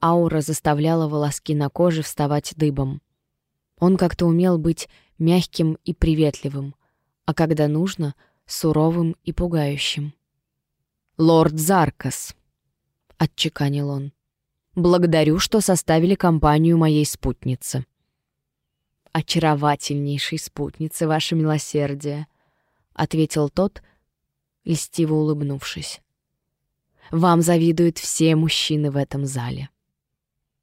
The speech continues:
Ладонь инквизитора по-хозяйски легла мне на талию. От его прикосновения к ногам побежали искорки,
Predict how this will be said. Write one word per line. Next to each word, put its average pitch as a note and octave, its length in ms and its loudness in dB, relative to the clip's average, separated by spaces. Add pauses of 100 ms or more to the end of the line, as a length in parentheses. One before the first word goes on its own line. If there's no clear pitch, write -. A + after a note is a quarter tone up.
(560)
Ладонь D3+ 580 2
инквизитора D#3+ 800 -2
по-хозяйски D3 760 -4
легла C#3+ 360 -2
мне D3 220 -4
на C#3+ 120 -6
талию. C3+ 480 -8 (840)
От - 160 -4
его F3 220 4
прикосновения F3 840 2
к - 120 -10
ногам E3 380 2
побежали D3+ 500 0
искорки, - 760 -8